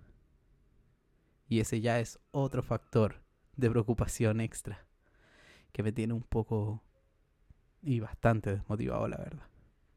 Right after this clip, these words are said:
Muchas gracias si llegaste al final de, de este pequeño espacio de reflexión. Ojalá que, si es que llegamos a sintonizar, podamos conversar también,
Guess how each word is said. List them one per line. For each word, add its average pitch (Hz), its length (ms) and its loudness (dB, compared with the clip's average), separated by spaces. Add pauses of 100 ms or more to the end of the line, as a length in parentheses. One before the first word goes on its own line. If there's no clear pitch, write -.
(2750)
Muchas 123 260 2
gracias 120 320 -2
si 120 100 -2
llegaste 113 440 -2 (840)
al 127 180 4
final 110 360 -2
de, 110 280 -4 (500)
de 113 140 4
este 117 180 4
pequeño 117 320 2
espacio 123 340 0
de 117 100 2
reflexión. 120 580 -4 (1500)
Ojalá 123 320 2
que, 127 800 0 (1700)
si - 120 2
es - 60 2
que 113 120 2
llegamos 110 360 2
a 127 40 2
sintonizar, 110 720 0
podamos 117 340 2
conversar - 500 2
también, 104 380 0